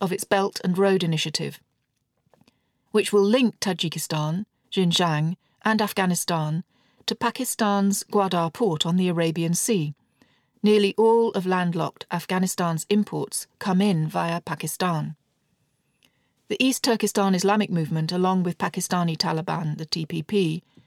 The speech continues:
a separate group from the Afghan Taliban, were responsible for a major bomb attack in July.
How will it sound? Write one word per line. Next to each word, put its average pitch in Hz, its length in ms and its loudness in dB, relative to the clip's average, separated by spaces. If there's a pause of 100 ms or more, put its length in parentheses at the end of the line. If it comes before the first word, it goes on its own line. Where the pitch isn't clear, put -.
(180)
a 175 60 -4
separate 226 380 0
group 156 260 -6
from 156 180 -4
the 156 100 -4
Afghan 151 480 -4
Taliban, 156 520 -4 (540)
were 208 180 4
responsible 214 640 0
for 180 140 -6
a 185 60 2
major 196 300 2
bomb 180 180 -2
attack 160 320 -4
in 160 100 -2
July. 160 500 -2